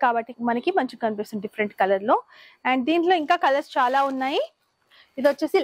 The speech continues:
light మెహందీ green, onion pink, so ఇది peach,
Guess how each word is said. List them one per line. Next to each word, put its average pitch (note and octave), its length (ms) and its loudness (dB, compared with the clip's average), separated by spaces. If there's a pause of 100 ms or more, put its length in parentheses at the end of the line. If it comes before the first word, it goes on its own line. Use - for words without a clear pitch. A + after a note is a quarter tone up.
(140)
light C#4+ 240 -2 (100)
మెహందీ C4+ 300 -2 (160)
green, D#4+ 260 2 (1700)
onion D4+ 400 2
pink, A#4+ 260 0 (600)
so D4+ 160 8
ఇది A#3 180 -2
peach, F4 260 2